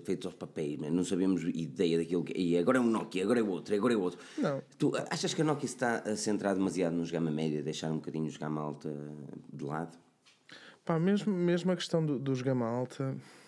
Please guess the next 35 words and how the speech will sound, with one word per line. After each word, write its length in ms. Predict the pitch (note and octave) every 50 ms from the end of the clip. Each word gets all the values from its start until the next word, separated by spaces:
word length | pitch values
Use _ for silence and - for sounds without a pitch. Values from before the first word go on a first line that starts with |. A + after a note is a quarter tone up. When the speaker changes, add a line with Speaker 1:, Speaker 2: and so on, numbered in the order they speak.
| - - _ - _ - - - - - - - _ _
Speaker 2:
eh, 160 | - B2+ B2+ -
mesmo 340 | A#2+ C3+ C#3 C3+ C3 C#3+ C#3+
este, 280 | C#3 C3 - - - - -
este 260 | C3 B2+ - - -
Nine, 380 | C3 B2 A#2+ A#2+ A#2+ B2 B2 A#2+
mas 180 | A2+ A2+ -
pronto, 300 | - - F#2+ - - -
a 60 | G#2+ A2
gente 240 | A#2 A#2 A2+ -
já 100 | - A#2
fala 300 | A2 - B2 G#2+ G#2 G#2
dele. 140 | G2+ G2 G2 - _ - - - - - - _
Ahm, 540 | B2+ B2 B2+ B2+ B2+ B2+ B2+ B2+ B2+ B2+ - - - _ _ _ -
pá, 100 | D#3+ D3
em 40 | C#3
relação, 440 | D3 D#3 D#3 - D#3+ D3+ D3 -
em 40 | A#2
relação 280 | C#3 D3 D3 C3 - D3
aos 80 | C#3 C3
gama 180 | C#3 C3+ C3
média, 240 | B2+ B2+ A#2+ A#2 A#2+
sim, 220 | A2+ - - D3+ C3+
se 80 | - -
tu 80 | - -
reparares, 400 | - - A2 G#2+ G#2 G#2+ G#2 G#2+
eles 160 | G#2+ G2+ -
têm, 240 | - G#2 G#2 G2+ G#2+
tás, 260 | - - A2 A2 - - -
olha, 160 | A2+ G2+ G2+ - _
parecia 220 | - A2+ - - A2
que 40 | -
estavas, 280 | - G#2 G2+ G#2 G2 -
estavas 520 | - - - - G2 - F#2 - G#2+ - - -
com 100 | A2 A2+
freeze. 320 | - - G#2+ G#2+ -